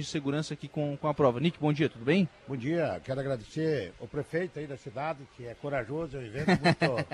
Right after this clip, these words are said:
Speaker 1: <laughs>
Speaker 2: tá junto com nós aí, junto com a federação, vocês aí também, sem a, a imprensa a gente não vai a lugar nenhum, tem que tá vocês junto com a gente pra ver e olha que tá o grande, grande evento. Então,
Speaker 1: Uhum.
Speaker 2: pra nós, federação, fiquei muito contente, já fui dar uma olhada na pista, muito segura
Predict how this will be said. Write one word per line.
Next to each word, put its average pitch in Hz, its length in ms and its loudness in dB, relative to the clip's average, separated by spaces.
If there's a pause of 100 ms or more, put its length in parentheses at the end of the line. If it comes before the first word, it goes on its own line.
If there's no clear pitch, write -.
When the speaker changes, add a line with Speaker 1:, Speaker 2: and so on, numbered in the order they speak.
(200)
Speaker 1:
<laughs> - 340 -10
Speaker 2:
tá 143 160 -4
junto 147 300 -10
com 151 100 -8
nós 139 300 -4
aí, 143 140 -8
junto 143 180 -10
com 147 60 -10
a 131 40 -8
federação, 143 600 -6
vocês 147 460 -8
aí 147 220 -6
também, 147 360 -10
sem 151 200 -10
a, 143 120 -4 (500)
a 127 60 -6
imprensa 151 380 -6
a 156 40 -6
gente 147 120 -10
não 147 120 -6
vai 151 160 -2
a - 20 -2
lugar 139 240 0
nenhum, 147 240 0 (200)
tem 160 100 2
que 143 80 -6
tá 156 140 0
vocês 147 340 -4
junto 156 180 -4
com 156 80 0
a 135 60 2
gente 147 320 -4
pra 185 100 2
ver 165 280 2 (320)
e 170 120 2
olha 160 200 8
que - 100 -14
tá 165 140 4
o 156 80 4
grande, 147 300 0
grande 143 320 -4
evento. 110 280 -4 (160)
Então, 170 180 4
Speaker 1:
Uhum. 196 60 2
Speaker 2:
pra 165 160 2
nós, 156 280 4
federação, 151 600 -2 (380)
fiquei 185 240 4
muito 185 180 6
contente, 170 380 2
já 156 100 2
fui 175 160 0
dar 156 100 4
uma 151 100 0
olhada 156 160 4
na 147 120 0
pista, 160 380 -2
muito 156 260 -4
segura 156 440 0